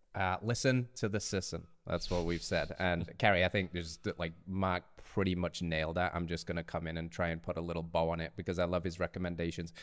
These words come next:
Speaker 1: Also, that tight frame that you said of, like, basically nobody's gonna be served going less than eighty, and nobody really needs a, a, a woman that's active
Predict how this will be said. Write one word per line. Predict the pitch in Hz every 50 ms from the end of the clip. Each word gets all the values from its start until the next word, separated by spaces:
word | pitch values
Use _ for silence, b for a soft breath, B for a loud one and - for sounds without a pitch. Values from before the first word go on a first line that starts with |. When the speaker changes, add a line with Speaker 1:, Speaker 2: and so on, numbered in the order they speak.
| B B B B
Speaker 1:
Also, | - - - 127
that | 101 95 - -
tight | - 107 104 -
frame | - - 92 87 87 90
that | 98 87
you | 95 98
said | - 110 101
of, | 95 85 90
like, | 85 85 82 - - b b b b b - -
basically | 135 156 170 - 127 95 107 101 98 95 90 80
nobody's | 92 98 98 104 101 98 101 95 -
gonna | - 92 87
be | 82 85
served | - - 95 90 87 82 -
going | - 90 85 82
less | 82 80 82
than | - - 82
eighty, | 82 85 85 - - 104 113 - b b b b b b -
and | 90 92 90 90 90
nobody | 95 101 101 95 98 92 90 87 -
really | 98 95 107 110 107 95 92 85
needs | 90 90 85 85 92
a, | 90 - 90 90 -
a, | 92 92 - -
a | 90
woman | 87 98 95 92 90 87
that's | 80 - -
active | 92 92 - - 87 82